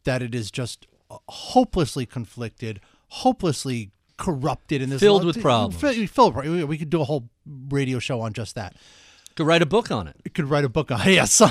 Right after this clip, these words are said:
Speaker 1: some of us have, right? Bailout Nation.
Speaker 2: <laughs>
Speaker 1: People are interested in alternatives. The existing, the, the warts of the existing system have been shown.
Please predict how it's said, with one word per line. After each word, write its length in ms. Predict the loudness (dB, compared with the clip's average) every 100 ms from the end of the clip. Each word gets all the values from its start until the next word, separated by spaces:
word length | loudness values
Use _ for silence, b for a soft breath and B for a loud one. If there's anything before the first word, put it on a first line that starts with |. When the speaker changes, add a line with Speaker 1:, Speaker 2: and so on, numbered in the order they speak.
| 4
Speaker 1:
some 240 | 0 0
of 100 | 2
us 160 | 2 0
have, 320 | 2 2 0
right? 260 | 0 -2 0
Bailout 320 | 0 2 0
Nation. 420 | 0 -2 -2 -4 -4 B B B
Speaker 2:
<laughs> 360 | -20 -14 -10
Speaker 1:
People 520 | -4 0 4 6 6 4
are 360 | 4 4 2 -6 _ _
interested 580 | -2 0 -2 -4 -6 -4
in 120 | -4
alternatives. 840 | -4 -6 -8 -6 -6 -8 -14 -8
The 140 | -4
existing, 640 | -4 -2 0 0 0 -2 -4
the, 140 | -6 -2
the 120 | 0
warts 500 | 0 2 6 6 6
of 160 | -4 0
the 100 | -2
existing 600 | 0 -2 -2 -2 -4 -4 -10
system 460 | -12 -4 -4 -4 -4
have 180 | -4 -4
been 160 | -4
shown. 420 | -4 -4 -4 -4